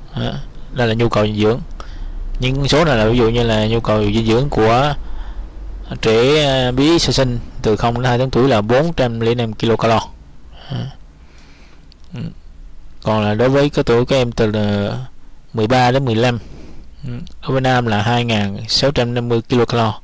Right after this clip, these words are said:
nữ là hai ngàn hai trăm lẻ năm kilocalo. Ừ. Vậy kilocalo đó là một đơn vị tính năng lượng. Bước thứ hai là tính tổng nhu cầu dinh dưỡng của các thành viên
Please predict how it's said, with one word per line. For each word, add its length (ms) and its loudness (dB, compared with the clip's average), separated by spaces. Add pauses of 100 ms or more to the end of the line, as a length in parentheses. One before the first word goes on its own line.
(920)
nữ 240 2
là 160 2
hai 180 0
ngàn 220 -2
hai 160 -2
trăm 320 -4 (680)
lẻ 220 -2
năm 260 -2
kilocalo. 680 2 (480)
Ừ. 60 -12 (1800)
Vậy 80 -6
kilocalo 640 2
đó 120 0
là 240 0
một 220 -2
đơn 140 -2
vị 100 2
tính 220 -2 (640)
năng 220 -4
lượng. 200 -2 (2000)
Bước 100 2
thứ 80 4
hai 140 4
là 80 4
tính 240 2
tổng 220 2
nhu 120 2
cầu 200 2
dinh 100 0
dưỡng 280 2
của 160 0
các 160 0
thành 120 -4
viên 240 2